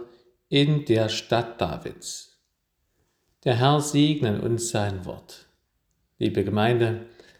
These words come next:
Weihnachten heißt Christfest, weil da Jesus Christus geboren wurde. Jesus ist Gottes Sohn.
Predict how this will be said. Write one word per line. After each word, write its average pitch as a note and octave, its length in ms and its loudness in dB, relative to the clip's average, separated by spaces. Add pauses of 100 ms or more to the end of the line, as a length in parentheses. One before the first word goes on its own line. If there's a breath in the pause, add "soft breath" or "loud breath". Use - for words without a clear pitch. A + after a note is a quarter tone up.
(240 loud breath)
Weihnachten C3 680 4
heißt G#2+ 320 -4
Christfest, - 800 0
weil A2+ 180 6
da B2 80 6
Jesus A#2+ 480 4
Christus F3+ 480 2
geboren A2 640 0
wurde. F2 420 -10 (1000)
Jesus F3 420 6
ist - 340 -4
Gottes C#3+ 440 0
Sohn. A#2+ 500 2